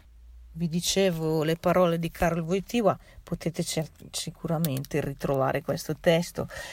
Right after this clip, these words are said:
che abbiamo visto insieme, e lui, eh, vuole vedere proprio il cuore di questa cultura che è appunto umana e dunque vede la persona che la,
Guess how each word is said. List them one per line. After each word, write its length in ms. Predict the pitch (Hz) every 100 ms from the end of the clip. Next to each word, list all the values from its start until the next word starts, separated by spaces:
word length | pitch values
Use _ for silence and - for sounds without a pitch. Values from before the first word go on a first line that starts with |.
| -
che 100 | -
abbiamo 260 | 170 165 151
visto 300 | 175 170 -
insieme, 600 | 247 - 185 190 220 - - - - - -
e 300 | 185 - 147
lui, 880 | 143 156 185 131 131 123 131 - - - - - - -
eh, 300 | - - - - - _ -
vuole 600 | 175 160 160 180 170 160
vedere 520 | 185 175 170 170 147
proprio 380 | - 156 - 160
il 140 | 151
cuore 800 | - - 185 175 160 143 139 175 -
di 120 | 175
questa 360 | 160 147 - 143
cultura 680 | 160 156 - 170 147 143 -
che 260 | 165 -
è 100 | -
appunto 640 | - - 165 156 - 143 160 - - - - - - - -
umana 800 | 226 214 208 185 180 185 208 196 -
e 120 | 175
dunque 600 | 156 156 - 185 170 131
vede 340 | 131 156 147 151
la 140 | 147
persona 1040 | 143 139 - 147 156 175 151 113 - - - - - - - - -
che 340 | - 156 175 -
la, 320 | - 160 156